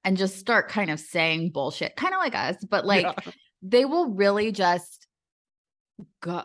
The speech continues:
Speaker 1: just say, like, whatever. And they get a huge audience. People are like, "That makes sense to me. I'm
Speaker 2: Yeah.
Speaker 1: <laughs> okay."
Speaker 2: I mean, if, if
Speaker 1: I don't
Speaker 2: someone
Speaker 1: know.
Speaker 2: was like, "Oh, you have to write," like, if I got a book deal and they're like, "Oh, you have to write a three hundred page book in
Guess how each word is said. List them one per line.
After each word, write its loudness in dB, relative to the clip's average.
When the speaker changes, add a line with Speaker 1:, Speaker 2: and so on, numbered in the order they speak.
Speaker 1:
just -6
say, 2
like, 0
whatever. 2
And -2
they 0
get 2
a 0
huge -2
audience. 0
People -4
are -2
like, -2
"That 2
makes -2
sense -6
to -10
me. -2
I'm 4
Speaker 2:
Yeah. 4
Speaker 1:
<laughs> -
okay." 4
Speaker 2:
I 6
mean, 4
if, 4
if 6
Speaker 1:
I -2
don't 0
Speaker 2:
someone 2
Speaker 1:
know. 2
Speaker 2:
was 0
like, 0
"Oh, 0
you 2
have -2
to -6
write," -2
like, 0
if -4
I -2
got 0
a 0
book -4
deal -2
and -6
they're -2
like, -6
"Oh, -4
you 0
have -4
to -4
write 0
a -2
three -8
hundred -6
page -8
book -4
in -6